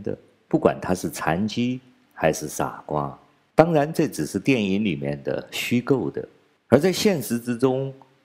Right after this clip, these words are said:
有没有阿甘呢？最近呢，我就发现在中国也有一个像阿甘一样的年轻人，他就像电影里面的阿甘一样，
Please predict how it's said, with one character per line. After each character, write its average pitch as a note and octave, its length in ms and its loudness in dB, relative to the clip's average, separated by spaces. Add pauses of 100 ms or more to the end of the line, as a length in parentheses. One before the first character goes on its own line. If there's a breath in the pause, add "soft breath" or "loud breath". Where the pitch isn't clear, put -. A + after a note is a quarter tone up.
有 F2+ 180 4
没 E2 180 -2
有 F2 140 0
阿 E2+ 140 -6
甘 G2+ 300 -4
呢？ A2+ 100 -12 (300)
最 F#3+ 240 4
近 E3+ 220 0
呢， D3+ 120 2
我 F2 160 0
就 E2+ 160 -2
发 F2+ 180 2
现 F#2+ 240 0
在 G2+ 160 2
中 E3 300 0
国 E2+ 180 2
也 D#2+ 260 0
有 D2 140 -2
一 C#2+ 120 -10
个 D2 420 -2
像 - 300 -2
阿 F#2+ 160 2
甘 G#2+ 280 -2
一 G2 140 -8
样 - 240 -2
的 - 260 -8 (240)
年 D2+ 240 -4
轻 F#2 360 -6
人， C#2+ 160 -8 (200)
他 - 140 4
就 F#3 160 2
像 D#3+ 240 -2
电 D#3 220 2
影 A#2 180 0
里 F2 80 0
面 D2+ 160 -8
的 F2 80 -2
阿 G#2 160 2
甘 A2 260 0
一 D#2 180 -4
样， D2+ 340 -2